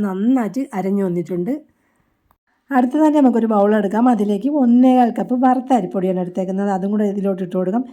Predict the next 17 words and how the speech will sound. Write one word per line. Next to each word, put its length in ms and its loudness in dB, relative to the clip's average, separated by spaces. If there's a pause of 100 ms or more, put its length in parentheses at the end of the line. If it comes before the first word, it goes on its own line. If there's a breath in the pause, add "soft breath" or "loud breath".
(280 loud breath)
ഇടിയപ്പത്തിനൊക്കെ 600 4
എടുക്കുന്ന 240 0
പൊടി. 220 -4 (140)
എന്നിട്ട് 280 2
നമ്മൾ 320 4
ആ 140 -4
പഴം 320 0
അടിച്ച് 280 -4
വെച്ചേക്കുന്നത് 540 -2 (540 loud breath)
ഇതിലോട്ട് 300 4
ചേർത്ത് 300 0
കൊടുക്കാം. 320 -2 (500 soft breath)
ഒരു 160 0
സ്പൂൺ 380 4
കൊണ്ട് 220 4
ഇതിലോട്ട് 280 -2
അങ്ങ് 160 -2